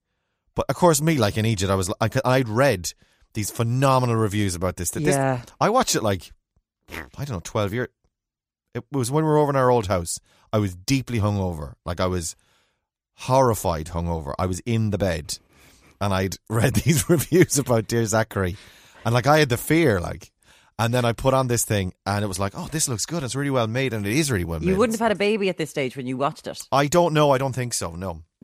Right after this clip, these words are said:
Speaker 2: 'Cause I would just say if, if, I, I think there should be a warning for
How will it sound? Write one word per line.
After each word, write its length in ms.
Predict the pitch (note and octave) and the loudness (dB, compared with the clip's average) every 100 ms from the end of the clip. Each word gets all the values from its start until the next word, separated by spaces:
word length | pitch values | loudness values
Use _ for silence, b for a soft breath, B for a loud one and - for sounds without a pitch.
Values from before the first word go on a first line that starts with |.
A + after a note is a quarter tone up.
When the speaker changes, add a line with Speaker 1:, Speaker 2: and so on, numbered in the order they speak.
| - | -12
Speaker 2:
'Cause 140 | - D3+ | -6 -2
I 80 | |
would 220 | D3+ D#3+ D#3+ | 0 0 -4
just 160 | E3 | -6
say 200 | - D3 | -2 -2
if, 140 | C3+ - | -4 -8
if, 180 | - - - _ _ _ _ _ _ _ _ _ _ _ _ _ _ - | -16 -16 -18 _ _ _ _ _ _ _ _ _ _ _ _ _ _ -12
I, 120 | F2 - | -10 -10
I 80 | D3 | -8
think 240 | - D3 | -4 -4
there 80 | D3+ | -4
should 160 | C3+ D3 | -6 -4
be 80 | C#3 | -2
a 80 | |
warning 360 | C3 C3 B2+ A#2+ | -2 -2 -2 -4
for 200 | A2+ A#2 | -6 -8